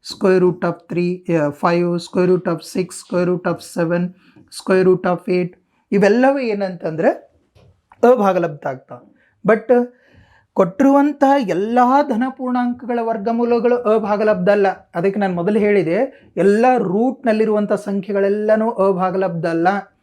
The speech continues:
ಯಾಕಂತಂದ್ರೆ ರೂಟ್ನಲ್ಲಿದ್ದು ಅಂತಂದ್ರೆ ಅಲ್ಲಿ ಪೂರ್ಣ ವರ್ಗ ಸಂಖ್ಯೆ ಇತ್ತಂದ್ರೆ ಏನಾಗತ್ತೆ? ಅದು, ಅದು ಭಾಗಲಬ್ಧ ಸಂಖ್ಯೆ ಆಗುತ್ತೆ. ಹಾಗಾಗಿ ಕೊಟ್ಟಿರುವಂಥ ಹೇಳಿಕೆ ಇದು ತಪ್ಪಾಗಿದೆ ಅಂತ ಹೇಳ್ತೀವಿ ನಾವು. ಏಕೆಂದ್ರೆ, ಯಾಕಂತಂದ್ರೆ ಎಲ್ಲ ಧನ ಪೂರ್ಣಾಂಕಗಳ ವರ್ಗಮೂಲಗಳು ಭಾಗಲಬ್ಧ ಅಲ್ಲ ಅಂತ ಹೇಳಿದೀವಿ.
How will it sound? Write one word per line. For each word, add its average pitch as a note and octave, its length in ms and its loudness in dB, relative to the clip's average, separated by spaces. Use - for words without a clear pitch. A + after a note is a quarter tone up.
ಯಾಕಂತಂದ್ರೆ F#3+ 920 -2
ರೂಟ್ನಲ್ಲಿದ್ದು A3 760 2
ಅಂತಂದ್ರೆ F3+ 760 -4
ಅಲ್ಲಿ G#3+ 360 0
ಪೂರ್ಣ A#3+ 500 -2
ವರ್ಗ G#3+ 280 0
ಸಂಖ್ಯೆ G3+ 440 -4
ಇತ್ತಂದ್ರೆ F#3+ 320 -2
ಏನಾಗತ್ತೆ? G#3 400 -2
ಅದು, D4 340 -2
ಅದು C4 420 -2
ಭಾಗಲಬ್ಧ D#3 380 -2
ಸಂಖ್ಯೆ D#3+ 500 -14
ಆಗುತ್ತೆ. - 380 -20
ಹಾಗಾಗಿ A3 520 2
ಕೊಟ್ಟಿರುವಂಥ F3 540 -6
ಹೇಳಿಕೆ E3 720 -4
ಇದು B3+ 220 -2
ತಪ್ಪಾಗಿದೆ C#3+ 880 -4
ಅಂತ C#3 220 -6
ಹೇಳ್ತೀವಿ E3+ 420 0
ನಾವು. - 400 -16
ಏಕೆಂದ್ರೆ, G3 580 2
ಯಾಕಂತಂದ್ರೆ A3 600 0
ಎಲ್ಲ F3+ 280 2
ಧನ F3 280 -4
ಪೂರ್ಣಾಂಕಗಳ G#3+ 480 -2
ವರ್ಗಮೂಲಗಳು F#3+ 920 0
ಭಾಗಲಬ್ಧ F3+ 500 -2
ಅಲ್ಲ F3+ 180 2
ಅಂತ F3 180 -2
ಹೇಳಿದೀವಿ. E3+ 520 0